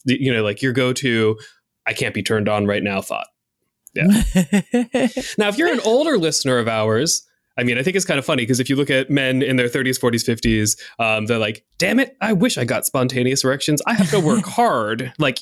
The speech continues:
Speaker 1: I have to think about it. I have to watch porn. I have to have someone suck me. I have to have people touch me. I have to really focus. And then I might get a softie."
Speaker 2: <laughs>
Speaker 1: So, I mean, part of me as a man who's n-, not in my teens, there you go,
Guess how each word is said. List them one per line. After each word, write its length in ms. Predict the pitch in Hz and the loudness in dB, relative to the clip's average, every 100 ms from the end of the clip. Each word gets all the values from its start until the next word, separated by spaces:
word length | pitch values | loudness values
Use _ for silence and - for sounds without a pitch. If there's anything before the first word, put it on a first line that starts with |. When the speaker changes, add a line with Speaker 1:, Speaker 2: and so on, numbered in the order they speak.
| - | -4
Speaker 1:
I 60 | |
have 140 | 190 202 | -4 -2
to 100 | 196 | -6
think 300 | - 208 214 | -4 -4 0
about 240 | 208 214 | 0 0
it. 100 | 208 | 0
I 60 | 131 | -2
have 120 | 123 | -4
to 80 | - | -4
watch 220 | 87 - | -6 -6
porn. 440 | - 196 190 190 165 | 0 2 4 2 0
I 60 | |
have 120 | 117 117 | -4 -4
to 40 | |
have 100 | 107 | -4
someone 200 | - 180 | -2 0
suck 240 | 180 185 170 | 2 4 2
me. 220 | 185 180 | 2 0
I 40 | |
have 140 | 131 - | -2 -4
to 80 | - | -6
have 80 | |
people 220 | - - - | -6 -12 -4
touch 280 | 208 196 | -2 -2
me. 200 | 175 180 | 0 0
I 80 | 143 | 0
have 140 | 117 - | -2 -2
to 100 | 131 | 2
really 260 | 233 175 | 4 2
focus. 460 | 151 233 220 156 - - - | 0 0 0 -2 -4 -8 -4
And 100 | 131 | 0
then 80 | 139 | 2
I 80 | 120 | 2
might 280 | 107 135 151 | 2 0 0
get 120 | 147 | -2
a 80 | 117 | 0
softie." 560 | 147 135 - 85 - - _ _ - _ | 0 -2 -2 -4 -4 -10 _ _ -20 _
Speaker 2:
<laughs> 80 | 220 190 - - 339 - 330 _ - - - - - | 2 2 2 0 -2 -2 -4 _ -20 -20 -18 -16 -10
Speaker 1:
So, 340 | - 202 185 185 - - | -2 0 0 -4 -12 -2
I 40 | |
mean, 200 | 190 127 - | 0 0 -4
part 340 | - 269 294 | -2 0 2
of 160 | 254 160 | 0 2
me 400 | 139 120 127 190 | 2 2 0 -2
as 180 | 147 139 | -2 0
a 40 | |
man 260 | 123 117 117 | 0 0 0
who's 300 | 123 110 - _ _ _ _ _ _ _ _ _ _ | 0 0 -2 _ _ _ _ _ _ _ _ _ _
n-, 80 | 160 151 | -4 0
not 400 | 135 131 127 131 | 2 2 -2 -2
in 140 | 120 | 0
my 200 | 113 110 | 0 0
teens, 680 | 110 123 110 117 190 - - | -2 0 0 2 0 -2 -2
there 160 | 107 101 | 0 0
you 100 | |
go, 100 | - | -2